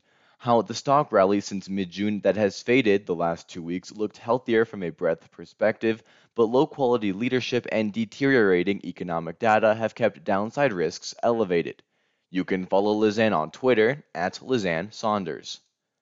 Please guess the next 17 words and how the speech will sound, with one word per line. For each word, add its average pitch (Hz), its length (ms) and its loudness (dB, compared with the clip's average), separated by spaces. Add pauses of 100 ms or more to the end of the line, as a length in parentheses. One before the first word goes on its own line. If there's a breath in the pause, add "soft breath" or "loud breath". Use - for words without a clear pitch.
(640)
The 110 100 0
recent 120 360 0
pullback 117 440 2
in 113 140 -2
the 110 80 0
markets 123 460 0
has 123 160 -2
come 123 260 -2
as 113 160 2
the 110 100 -6
markets 110 460 -2
anticipate 117 680 -2
continued 123 540 -4
aggressive 85 480 -4
monetary 78 520 -8
policy 87 460 -4
tightening, 117 460 -2